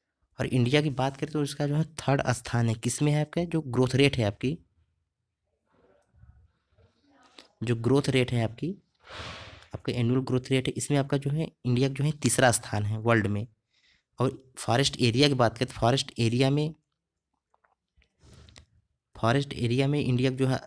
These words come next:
स्थान है दसवाँ स्थान है। पहला स्थान जो आपका है रूस का है, तो पहला स्थान रूस का है, अ, टोटल फॉरेस्ट एरिया में, और इंडिया का जो है स्थान है दसवाँ स्थान है।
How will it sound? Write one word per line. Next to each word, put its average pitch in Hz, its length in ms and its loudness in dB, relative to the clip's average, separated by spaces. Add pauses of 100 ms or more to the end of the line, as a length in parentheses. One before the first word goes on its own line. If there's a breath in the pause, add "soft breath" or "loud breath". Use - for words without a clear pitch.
(140)
स्थान 123 320 -4
है 143 140 -4
दसवाँ 113 320 0
स्थान 104 340 -4
है। 107 100 -6 (640)
पहला 123 280 2
स्थान 131 240 2
जो 131 120 2
आपका 120 220 -2
है 143 160 0
रूस 113 320 0
का 101 120 -4
है, 101 240 -4 (1800)
तो 110 100 -10
पहला 123 340 2
स्थान 131 280 -2
रूस 127 300 -2
का - 120 -2
है, 147 200 0
अ, - 560 -10
टोटल 123 280 -4
फॉरेस्ट 123 360 4
एरिया 123 260 6
में, 165 200 2 (560 soft breath)
और 139 120 2
इंडिया 120 300 4
का 123 60 0
जो 131 80 4
है 131 160 6
स्थान - 260 2
है 139 200 6
दसवाँ 123 320 6
स्थान 127 320 4
है। 156 140 2